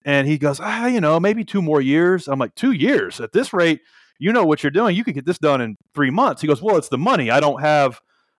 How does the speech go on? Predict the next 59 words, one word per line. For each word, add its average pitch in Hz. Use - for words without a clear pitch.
the 120
money 135
to 104
finish 190
it. 107
So 123
I 117
work 120
a 131
little 127
bit 120
and, 98
and, 110
and 120
just 117
kinda 120
build 123
it 110
as 107
I 98
go." 175
I 160
said, 185
"Well, 175
how 208
much 196
money 190
is 160
it 165
gonna 165
take 185
you 160
to 120
finish 285
this 110
thing?" 92
He 120
said, 131
"Ah, 370
uh, 170
you 254
know," 247
he 240
said, 320
"about, 320
about," 277
uh, 185
he, 214
he 202
s-, -
told 190
me 151
something 147
in 127
pesos, 139
and 123
I, 127
and 127
I 120